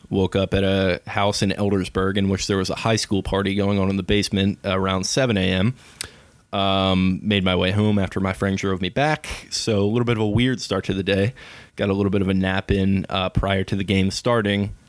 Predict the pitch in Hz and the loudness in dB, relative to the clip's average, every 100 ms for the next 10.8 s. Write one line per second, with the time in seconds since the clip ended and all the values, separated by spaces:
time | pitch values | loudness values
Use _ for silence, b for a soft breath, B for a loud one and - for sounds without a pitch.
0 | - - - - - - - - 98 92 | -20 -20 -20 -20 -20 -14 -14 -4 0 2
1 | 92 92 95 87 98 101 90 90 98 95 | 0 0 0 0 2 2 2 0 2 2
2 | 92 95 98 - 95 95 - 101 98 98 | 2 2 0 -2 -2 0 0 2 2 2
3 | 98 - B B B B B - 117 113 | 0 -2 B B B B B 0 0 0
4 | 113 104 - 165 165 135 120 117 113 104 | 0 0 0 0 0 2 2 2 2 2
5 | 104 - 107 101 101 95 - 107 104 104 | 0 0 0 0 0 0 0 0 2 2
6 | 98 92 104 - 101 95 98 95 98 - | 0 0 -2 0 0 2 2 2 0 -2
7 | - 107 - - 95 95 95 92 - - | -2 -2 0 0 0 2 2 0 -4 -20
8 | - - - - - - - - 135 - | -20 -18 -16 -16 -16 -20 -8 -2 0 -2
9 | - 139 135 143 135 151 170 180 180 - | -4 -2 0 0 0 0 0 -2 -2 -2
10 | 175 190 190 180 190 208 226 | 0 0 0 -2 -2 0 -2